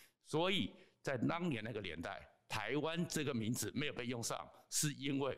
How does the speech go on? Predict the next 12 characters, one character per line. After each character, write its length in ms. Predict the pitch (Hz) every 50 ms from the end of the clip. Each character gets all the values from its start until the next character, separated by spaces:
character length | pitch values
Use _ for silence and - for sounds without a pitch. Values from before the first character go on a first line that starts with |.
| -
国 280 | - 120 107 98 107 120
际 220 | - 147 143 120
局 220 | 95 - - 107 110
势 180 | - - 135
复 220 | 123 - 131 120 110
杂， 280 | - 90 73 78 - -
而 100 | 120 143
里 160 | 156 143 135 196
面 140 | 165 156
的 100 | 143 135
时 140 | 113 - -
候， 260 | 113 120 104 82 -